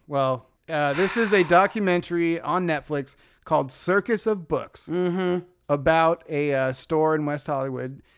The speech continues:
Speaker 1: that used to be called Book Circus. It got into some financial distress.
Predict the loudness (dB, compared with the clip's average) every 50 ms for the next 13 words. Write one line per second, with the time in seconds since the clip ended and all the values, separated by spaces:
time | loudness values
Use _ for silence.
0 | _ _ -10 -8 -4 -4 -4 -2 -2 -4 -4 -4 0 2 2 2 2 2 0 0
1 | 0 0 -2 -2 0 0 0 0 -2 -4 -6 -6 -6 -10 -14 -18 _ _ _ -10
2 | -8 -4 -2 0 0 0 -2 -4 -4 -6 -8 -8 -6 -8 -8 -6 -6 -6 -6 -6
3 | -8 -8 -8 -10 -12 -12 -12 -14 -14 -12 -10 -10 -8 -8 -10 -10 -12